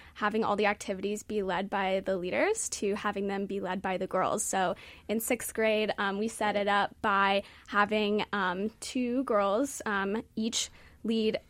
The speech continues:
a meeting. So the pair would lead the meeting, decide what topics we wanted to do, whether we would do a badge or a service project, um, and then they would execute it. So it was a really exciting way for us to get involved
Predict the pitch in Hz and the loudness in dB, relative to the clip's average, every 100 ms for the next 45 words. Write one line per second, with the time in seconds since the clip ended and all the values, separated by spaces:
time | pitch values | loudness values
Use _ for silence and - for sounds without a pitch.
0 | - 214 202 185 - - 262 196 180 120 | -4 0 0 0 0 -2 0 0 2 2
1 | - 240 220 214 202 196 190 208 254 247 | 0 -2 -4 0 2 2 0 0 4 4
2 | 208 220 220 196 185 208 - 247 233 247 | 4 2 2 0 2 0 0 0 0 0
3 | 240 240 220 220 214 226 214 214 202 185 | -2 -2 2 0 0 0 2 4 2 2
4 | 196 196 180 175 - 285 285 262 - 185 | 2 0 0 -2 2 4 4 2 -2 -2
5 | 170 - - 311 294 - 277 262 262 254 | -2 -4 2 2 2 0 2 4 4 2
6 | 254 - - - - - 202 185 180 - | 0 -14 -18 -18 -10 -2 2 2 2 2
7 | 226 226 220 226 254 285 - 453 - - | 4 6 6 6 6 4 2 -2 -4 -2
8 | - - 240 226 220 240 233 254 359 330 | -2 0 4 8 8 6 6 8 8 8
9 | 294 262 240 226 208 196 208 208 202 - | 6 4 4 4 4 4 2 2 2 2
10 | 208 - 240 214 202 196 196 - | 0 2 0 2 2 4 4 2